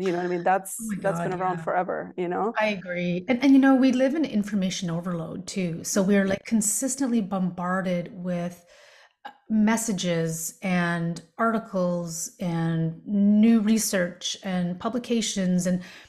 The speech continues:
Speaker 2: and look, I am, I'm a huge reader. I love learning, and I will always love learning. But I think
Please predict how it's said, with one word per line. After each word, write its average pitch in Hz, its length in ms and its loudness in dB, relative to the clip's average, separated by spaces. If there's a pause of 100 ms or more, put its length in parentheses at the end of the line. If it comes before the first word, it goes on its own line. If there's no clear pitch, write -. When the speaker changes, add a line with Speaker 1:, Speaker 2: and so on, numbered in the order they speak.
(240)
Speaker 2:
and 208 100 2
look, 214 300 0
I 220 160 4
am, 185 380 0
I'm 202 180 2
a 170 40 0
huge 208 420 -2
reader. 196 440 -2
I 170 140 -6
love 180 680 -2
learning, 185 460 0
and 170 80 -4
I 170 60 -4
will 175 220 -8
always 185 380 0
love 180 180 -2
learning. 190 520 0 (520)
But 214 200 -2
I 214 120 2
think 254 460 -4